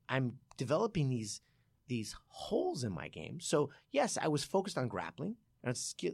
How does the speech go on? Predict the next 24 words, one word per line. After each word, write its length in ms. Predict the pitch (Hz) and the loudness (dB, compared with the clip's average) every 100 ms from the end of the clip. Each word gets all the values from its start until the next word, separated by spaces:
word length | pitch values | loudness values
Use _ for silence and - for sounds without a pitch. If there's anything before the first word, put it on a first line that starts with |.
| - | 0
getting 200 | 143 135 | 0 2
my 100 | 110 | 0
skill 200 | - 120 | 0 -2
in 60 | |
grappling, 240 | - 196 131 | 0 0 2
but 160 | 123 | 0
I 60 | 127 | 0
s-, 300 | 131 - - - | 0 0 0 2
ultra 340 | 233 277 - 185 | 4 4 4 -2
focused 600 | - 82 - 80 - _ _ - - _ | -2 -2 -2 -6 -8 _ _ -20 -20 _
and 160 | 165 143 | -2 0
gave 260 | 180 240 220 | 2 2 2
myself, 680 | 180 170 - 113 113 - - _ _ _ _ - | 0 0 2 2 0 -4 -16 _ _ _ _ -6
um, 480 | 123 123 131 120 110 _ _ _ _ _ _ _ _ _ _ _ _ _ _ - | 0 2 2 0 -2 _ _ _ _ _ _ _ _ _ _ _ _ _ _ -12
d-, 140 | 123 117 | -10 -10
d-, 100 | - | -8
uh, 200 | - 110 123 | -6 -4 -4
d-, 80 | - | -6
uh, 140 | 113 107 | -6 -4
disabilities, 640 | 165 151 139 247 131 107 | -2 4 6 6 4 0
you 80 | 120 | -2
know, 60 | |
blind 320 | - 170 254 | 0 2 2
spots. 420 | 214 - - - | 0 -6 -12 -16